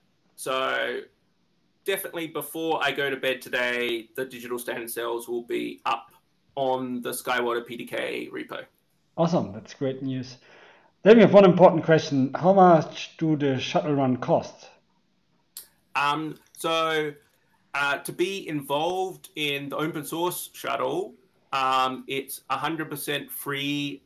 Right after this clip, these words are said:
Speaker 1: to, uh, the people who get, uh, included in it. Um, there's no cost to you, um, to be,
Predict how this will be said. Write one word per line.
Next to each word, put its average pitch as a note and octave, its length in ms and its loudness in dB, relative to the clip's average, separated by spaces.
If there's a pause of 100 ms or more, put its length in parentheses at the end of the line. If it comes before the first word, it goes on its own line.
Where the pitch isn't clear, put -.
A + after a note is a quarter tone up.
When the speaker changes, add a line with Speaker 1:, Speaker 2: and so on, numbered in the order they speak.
Speaker 1:
to, C3 680 -4
uh, B2 380 -4
the B2+ 80 -10
people C3+ 380 -8
who B2 200 -8
get, C3 400 -6 (300)
uh, A2+ 360 -6 (720)
included C#3+ 460 -4
in G#3 100 -2
it. - 280 -8 (160)
Um, B2+ 500 -2
there's A#2+ 180 -8
no D3 220 0
cost - 600 -8
to D3 80 -10
you, E3+ 600 0 (180)
um, C3 520 -2
to B2+ 120 -12
be, B2+ 640 -4